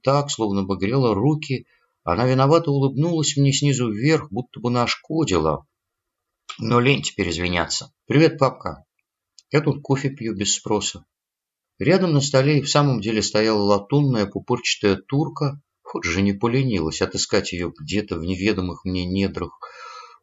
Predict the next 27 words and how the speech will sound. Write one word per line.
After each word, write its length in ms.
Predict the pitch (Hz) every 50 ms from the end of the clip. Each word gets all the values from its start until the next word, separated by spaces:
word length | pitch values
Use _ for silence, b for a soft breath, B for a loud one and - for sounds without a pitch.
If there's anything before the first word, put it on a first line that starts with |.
| _ _ -
кухонных 600 | - - - _ - 98 98 90 85 87 85 - 92
ящиков, 760 | 90 92 104 98 87 78 - - - - - - 76 -
не 120 | - 85 80
позарившись 760 | - 92 87 82 98 107 101 98 98 - - 92 - - -
настоящую, 800 | 87 - - - 92 98 110 127 135 131 - - - 110 95 95
тут 220 | - 113 123 117
же 160 | 98 98 104 98
и 40 |
вполне 440 | 98 - - 98 101 104 107 107 101
освоенную 720 | 95 - - - 98 127 160 165 139 101 85 85 82 80
ею 380 | 80 90 101 101 95 90 82 B B B B B B _
кофемашину. 800 | - 82 - 92 92 95 104 98 - - - 71 65 - - - _ _ _ _
Почему 380 | - - - - 117 123 127 110
так? 200 | - - - - - _ _ _ _
А 160 | - - - - - -
бог 300 | - 113 110 - - -
её 140 | 78 78 73
знает, 360 | 71 76 76 71 69 71 71
кудрявую. 640 | - 90 76 85 80 76 71 67 69 69 69 69 - _ _ _ _
"Привет, 400 | - 139 165 190 196 190 190 196
привет". 420 | - 196 196 180 165 156 151 156 - - _ _ _ _ _ _ _ _ _ _ _ _ _ _
Я 160 | - 131 170
присаживаюсь 600 | 170 180 175 165 - 160 160 156 151 160 156 143 -
в 60 | -
стороне 380 | - - 127 123 120 127 135 131
от 80 | 131
стола. 560 | - - - 127 110 90 82 78 76 76 -